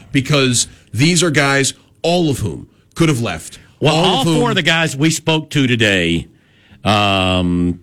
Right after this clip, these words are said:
Speaker 2: came back and didn't, and didn't have to. And there are other players that we've taught, you know, Derek and, and, and, and other players. Th-, that's what gives you that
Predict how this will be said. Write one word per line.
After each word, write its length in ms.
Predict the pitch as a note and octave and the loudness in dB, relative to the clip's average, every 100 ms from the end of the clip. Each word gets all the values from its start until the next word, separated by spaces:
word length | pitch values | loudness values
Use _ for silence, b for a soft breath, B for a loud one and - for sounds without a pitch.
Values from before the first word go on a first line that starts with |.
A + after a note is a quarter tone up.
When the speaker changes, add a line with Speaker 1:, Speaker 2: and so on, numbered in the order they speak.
| _ | _
Speaker 2:
came 320 | - E3 D#3 | 0 2 2
back 320 | C3 C#3+ D3 - | 0 0 -2 -4
and 120 | C3+ | -2
didn't, 300 | B2 C#3+ B2+ | 0 0 -2
and 220 | B2 A#2 G#2 | -2 0 2
didn't 240 | D3+ A2+ | 0 0
have 320 | F2+ D3 C#3+ | 0 0 0
to. 340 | D#3 D3 C#3+ C#3 B B | 0 2 2 -2 B B
And 160 | C3 D3 | 0 2
there 160 | C#3+ C#3 | 2 0
are 80 | |
other 220 | D#3 E3 D3+ | -2 -2 -2
players 420 | D#3 D3 C#3+ C#3 | -2 0 0 0
that 80 | B2 | 0
we've 220 | C#3+ C#3 | 0 0
taught, 260 | D#3 D3 C#3+ | -4 -2 -2
you 80 | |
know, 100 | C3 | 0
Derek 540 | A2+ F#2+ D3 C3+ B2+ - | -2 0 0 2 -2 -2
and, 240 | B2 A2+ B B B B | -2 -2 B B B B
and, 240 | A2 A#2+ | 0 2
and, 260 | A#2+ B2 A#2 | 2 0 0
and 240 | - B2 | -2 -2
other 300 | A2+ E3 F3 | 0 0 0
players. 480 | A2+ C3 A#2+ A2+ G#2+ - B B A2 | -2 0 2 0 -2 -8 B B -6
Th-, 240 | G#2+ D3+ - b b | -4 -6 -12 b b
that's 800 | G2+ G#2 E3 A3 A#3+ - - - _ _ | -2 2 2 0 -2 -6 -6 -10 _ _
what 460 | - D3+ E3 D#3+ _ _ - A2 | -2 0 0 -2 _ _ -16 -2
gives 340 | D#3+ F3+ - | 0 0 0
you 480 | D#3+ D#3+ D3+ D3 C#3+ | 2 2 2 2 0
that 360 | C3+ C3+ C3 | 0 0 -4